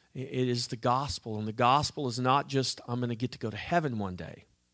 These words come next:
The gospel is the reality of what Christ is doing in us and through us right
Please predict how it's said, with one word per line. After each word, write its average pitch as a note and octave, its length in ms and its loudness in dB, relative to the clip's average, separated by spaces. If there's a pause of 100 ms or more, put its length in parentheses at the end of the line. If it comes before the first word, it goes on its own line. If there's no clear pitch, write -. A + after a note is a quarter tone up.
(840)
The - 80 -4
gospel D3 560 6
is C3 140 0
the C3+ 80 -2
reality C#3+ 720 6
of B2 160 -6
what B2+ 260 2 (140)
Christ D3 680 2 (480)
is A2 220 0
doing A2+ 540 2 (160)
in C#3+ 240 4
us D3+ 420 0
and A2+ 160 -6
through C3 340 2
us F#2+ 300 -4
right A#2 400 -4